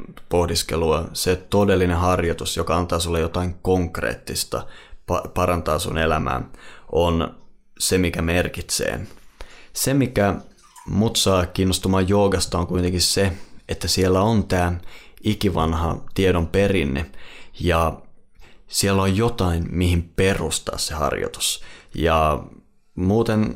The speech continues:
mikä tahansa kelpaisi, mutta mieluummin mä katson vanhimpiin eläviin perinteisiin, jos sieltä todella löytyy kunnon ymmärrystä asioihin. Eli mä sanoisin, että harjoitus on tärkein, mutta harjoituksen suhteen on tärkeintä, mihin se perustuu,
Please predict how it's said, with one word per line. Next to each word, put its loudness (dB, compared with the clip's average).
mikä 0
tahansa 0
kelpaisi, -2
mutta -2
mieluummin 4
mä 2
katson 0
vanhimpiin 2
eläviin 0
perinteisiin, -2
jos 0
sieltä -4
todella 2
löytyy 0
kunnon 2
ymmärrystä 0
asioihin. -2
Eli 2
mä 2
sanoisin, 4
että -2
harjoitus 2
on 0
tärkein, -2
mutta 0
harjoituksen 2
suhteen -2
on 0
tärkeintä, -4
mihin 0
se -2
perustuu, -2